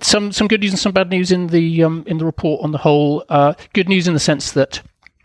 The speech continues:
the class gap and the race gap, um, in terms of the proportion of, uh, people from lower socioeconomic backgrounds who are mobile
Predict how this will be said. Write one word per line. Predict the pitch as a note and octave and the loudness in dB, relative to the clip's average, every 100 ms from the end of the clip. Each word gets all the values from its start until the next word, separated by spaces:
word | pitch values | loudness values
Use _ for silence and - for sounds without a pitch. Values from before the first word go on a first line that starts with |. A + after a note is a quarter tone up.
| - - | -16 -2
the | B2 | -2
class | A#2+ - C3+ A#2+ | 0 2 2 2
gap | - G#2 - - | 0 -2 -2 -6
and | - G#2+ | -2 -2
the | G#2 | -2
race | G2 A2+ A2+ - | 0 0 0 -2
gap, | G2 - - - | -2 -2 -8 -2
um, | G#2+ G2 F#2+ | 0 2 -2
in | A#2+ | -4
terms | G#2+ - G2 G2 | -2 0 0 0
of | F2+ - | -2 -2
the | G#2+ F#2+ | 0 0
proportion | - G#2+ A2 G2 G#2 | 0 -2 0 -2 0
of, | G2 F#2+ - - | 0 0 -4 -6
uh, | A#2 | -4
people | B2+ - | -2 -2
from | - | -2
lower | G2+ F#2+ | 0 2
socioeconomic | G2 A#2+ G#2+ G2+ A2 | 2 0 -2 -4 -2
backgrounds | - - G#2+ F#2+ F#2+ G2 | -4 -2 0 0 0 0
who | - | 0
are | G2 | 2
mobile | F#2+ F#2 F#2+ F#2 F#2+ | 2 2 2 2 0